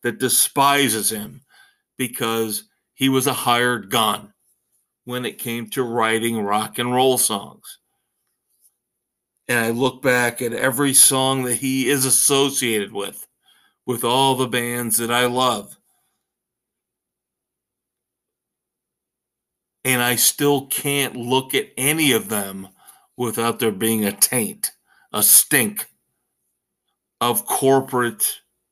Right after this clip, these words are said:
espionage. Let's put it that way. Corporate greed. Let's do what we can to make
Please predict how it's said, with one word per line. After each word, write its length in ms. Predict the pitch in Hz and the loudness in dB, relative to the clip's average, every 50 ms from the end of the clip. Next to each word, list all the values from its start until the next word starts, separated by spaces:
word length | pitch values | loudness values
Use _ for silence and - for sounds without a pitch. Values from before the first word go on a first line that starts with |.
| _ _ _ _ _ _ _ _ _ _ _ _ _ _ _ _ _ _ _ _ _ _ _ _ _ _ _ _ _ _ _ _ _ _ _ _ _ _ _ _ _ _ _ _ _ _ _ _ _ _ _ _ - - | _ _ _ _ _ _ _ _ _ _ _ _ _ _ _ _ _ _ _ _ _ _ _ _ _ _ _ _ _ _ _ _ _ _ _ _ _ _ _ _ _ _ _ _ _ _ _ _ _ _ _ _ -4 0
espionage. 1200 | 131 143 139 - - - - 117 110 110 107 101 95 92 82 60 52 60 - - - - - _ _ _ | 2 2 4 4 2 2 0 -2 -2 -2 -2 -2 -4 -6 -10 -12 -14 -12 -12 -10 -10 -12 -12 _ _ _
Let's 260 | - 98 104 104 - | -8 -6 -6 -6 -6
put 200 | - - 135 120 | -6 -4 -2 0
it 140 | 117 107 104 | 0 0 0
that 280 | 120 113 113 110 90 82 | 0 0 0 0 -2 -2
way. 280 | 98 92 90 92 92 - - | -6 -6 -6 -6 -8 -10 -10
Corporate 600 | - 139 135 139 131 135 - 143 135 127 117 104 107 | -2 2 4 4 4 4 4 2 2 2 2 -4 -10
greed. 600 | 123 127 123 123 120 107 104 101 98 92 - - _ _ _ _ _ _ _ _ _ _ _ _ _ _ - _ _ _ _ _ _ _ _ _ _ _ _ _ _ _ _ _ _ _ _ _ _ _ _ _ _ _ _ _ _ _ _ _ _ _ _ _ - | -4 0 2 2 2 2 0 -2 -8 -12 -18 -20 _ _ _ _ _ _ _ _ _ _ _ _ _ _ -20 _ _ _ _ _ _ _ _ _ _ _ _ _ _ _ _ _ _ _ _ _ _ _ _ _ _ _ _ _ _ _ _ _ _ _ _ _ -10
Let's 400 | 113 123 120 123 123 123 - - | -4 0 2 2 2 2 0 -2
do 240 | - - 135 131 131 | 0 2 2 4 4
what 160 | 127 110 - | 2 2 0
we 100 | 123 120 | -4 -4
can 480 | 107 - - 131 120 113 98 82 78 - - - _ _ _ - - - | -4 -4 -4 -4 -2 -2 -4 -6 -8 -14 -18 -20 _ _ _ -20 -12 -10
to 220 | - 123 120 110 | -6 -6 -4 -2
make 600 | 110 107 107 110 110 110 107 104 104 - - _ | -2 0 0 0 0 0 -2 -2 -6 -16 -20 _